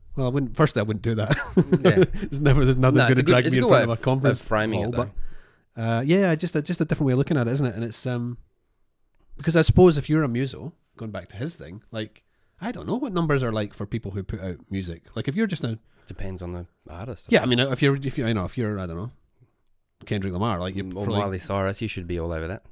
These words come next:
Speaker 1: Yeah, yeah, yeah. Miley. I'll go play a bit more Miley. <laughs> But, um, yeah, if you're somebody like that, obviously you're gonna get massive numbers immediately, right?
Speaker 2: Yeah.
Speaker 1: But if you're just, like, two dudes in a garage putting out a song,
Speaker 2: Mm.
Speaker 1: what are, I mean,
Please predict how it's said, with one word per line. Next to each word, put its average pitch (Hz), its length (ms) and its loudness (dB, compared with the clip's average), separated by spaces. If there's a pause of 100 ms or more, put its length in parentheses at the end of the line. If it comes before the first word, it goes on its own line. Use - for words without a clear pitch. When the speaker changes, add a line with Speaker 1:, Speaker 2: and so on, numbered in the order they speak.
Speaker 1:
Yeah, 107 220 0
yeah, 80 180 -6 (160)
yeah. 92 120 -8 (220)
Miley. 92 320 -12 (100)
I'll 90 60 -20
go 98 100 -20
play 98 180 -20
a 95 40 -18
bit 90 140 -6
more 92 160 0
Miley. 87 260 -6 (180)
<laughs> - 200 -16
But, 110 260 0
um, 107 340 -2 (960)
yeah, 151 200 -2
if - 120 -6
you're 143 240 4
somebody 107 240 -2
like 85 120 -6
that, 80 120 -4
obviously 90 320 -6
you're 78 80 -6
gonna 80 140 -8
get 69 220 -16
massive 80 460 -10
numbers 78 240 -14
immediately, 85 540 -10
right? 85 280 -10 (140)
Speaker 2:
Yeah. 107 180 -6 (260)
Speaker 1:
But 117 360 -4
if 123 140 -8
you're 165 180 2
just, 131 280 -6
like, 104 340 -8 (1120)
two 98 240 -6
dudes 98 200 -2
in 92 80 -6
a 90 80 -8
garage 92 540 -6 (680)
putting 92 200 -6
out 82 100 -6
a 73 40 -14
song, 110 400 -6 (400)
Speaker 2:
Mm. 104 220 -6
Speaker 1:
what 95 140 -10
are, 135 120 -6 (140)
I - 40 -16
mean, 117 220 -6